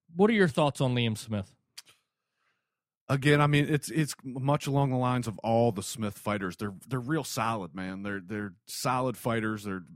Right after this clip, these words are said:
Speaker 2: their skill set's very good. He, you know, he fights behind the tight guard, and he's got a nice jab, and he, fi-, you know, but there's nothing. There's like,
Speaker 1: Yeah.
Speaker 2: what, what do you bring that's special? Like,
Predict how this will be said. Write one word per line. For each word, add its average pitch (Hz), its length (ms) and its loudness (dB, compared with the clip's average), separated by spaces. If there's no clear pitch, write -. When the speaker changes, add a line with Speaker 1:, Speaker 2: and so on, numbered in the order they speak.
Speaker 2:
their 107 140 -8
skill 143 320 -4
set's - 280 -4
very 120 280 0
good. 113 220 -2
He, 110 80 -6
you 123 160 -6
know, 90 120 -4
he 110 100 -4
fights 120 320 -2
behind 117 380 -4
the 104 40 -4
tight 127 360 -6
guard, 117 340 0
and 98 100 -4
he's 95 120 -8
got 98 180 -2
a 98 40 -4
nice 117 300 -6
jab, 117 480 -2
and 98 80 -6
he, 92 60 -8
fi-, - 220 -12
you 101 100 -6
know, 87 240 -6
but - 140 -8
there's 123 180 -10
nothing. 143 480 -8
There's 127 320 -10
like, 123 320 -8
Speaker 1:
Yeah. 98 180 -14
Speaker 2:
what, 147 160 -2
what 151 140 2
do 180 40 0
you 190 120 2
bring 156 260 0
that's 143 180 -6
special? 113 560 -4
Like, 98 280 -10